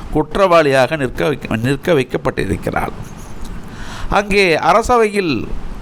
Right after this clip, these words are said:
நீதிபதிகள் அமர்ந்திருக்கிறார்கள். அவர்கள் தீர்ப்புகளை எழுதுகிறார்கள். அந்த தீர்ப்பில் அந்த பெண் ஆறு மாதத்தில் குழந்தை பெற்றெடுப்பதால்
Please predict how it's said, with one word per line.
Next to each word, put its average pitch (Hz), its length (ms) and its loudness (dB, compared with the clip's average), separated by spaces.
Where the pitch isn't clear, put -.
நீதிபதிகள் 214 720 4
அமர்ந்திருக்கிறார்கள். 160 960 0
அவர்கள் 160 420 4
தீர்ப்புகளை 202 600 2
எழுதுகிறார்கள். 151 880 4
அந்த 127 240 0
தீர்ப்பில் 143 720 -2
அந்த 117 260 0
பெண் 170 460 -2
ஆறு 165 400 2
மாதத்தில் 175 580 0
குழந்தை 156 420 0
பெற்றெடுப்பதால் 120 800 0